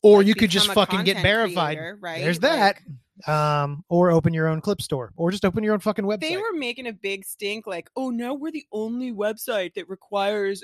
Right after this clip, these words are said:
Speaker 2: age verification. Even Facebook doesn't have that." And I'm like, "Facebook's not producing pornography."
Speaker 1: Correct.
Speaker 2: Like, <laughs> Facebook doesn't need that.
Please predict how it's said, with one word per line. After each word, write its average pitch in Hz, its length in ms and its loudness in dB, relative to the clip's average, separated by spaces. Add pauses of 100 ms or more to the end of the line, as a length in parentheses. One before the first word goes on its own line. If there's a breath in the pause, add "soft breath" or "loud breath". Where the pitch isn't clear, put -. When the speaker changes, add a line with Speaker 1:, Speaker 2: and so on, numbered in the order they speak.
Speaker 2:
age 196 320 -2
verification. 185 880 -6
Even 226 240 -10
Facebook 254 440 -12
doesn't 170 200 -8
have 170 160 -10
that." 165 140 -4
And 156 100 -8
I'm 180 60 -10
like, 220 160 -10 (100)
"Facebook's 453 500 -6
not 311 340 -2
producing 311 500 -8
pornography." 220 1000 -6 (120)
Speaker 1:
Correct. 151 280 0
Speaker 2:
Like, 269 240 0
<laughs> - 840 -16
Facebook 440 320 -2
doesn't 392 360 -4
need 415 280 -8
that. 160 400 -8